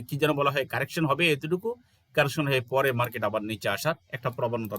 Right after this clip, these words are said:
দেখা দেবে। এটা হচ্ছে আমরা, আহ, উইকলি এবং মান্থলি বেস আমরা এখানে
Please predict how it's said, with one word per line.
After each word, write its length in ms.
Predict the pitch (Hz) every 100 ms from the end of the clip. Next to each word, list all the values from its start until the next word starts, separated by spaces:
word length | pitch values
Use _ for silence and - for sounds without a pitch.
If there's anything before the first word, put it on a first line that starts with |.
| 98
দেখা 160 | 104 98
দেবে। 140 | 87 - _ _ - - - -
এটা 140 | 151 240
হচ্ছে 180 | 233 - 190
আমরা, 180 | 143 196 - _ _ _ _ _ _ _ _ _ _ - _ _ _ _ _ _ - 123
আহ, 320 | 123 123 113 - 110 110 123 -
উইকলি 320 | 170 220 202 208
এবং 120 | 160 156 127
মান্থলি 300 | 127 117 127 117
বেস 180 | 143 - - _ _ _ _ _ -
আমরা 160 | 117 110
এখানে 180 | 95 104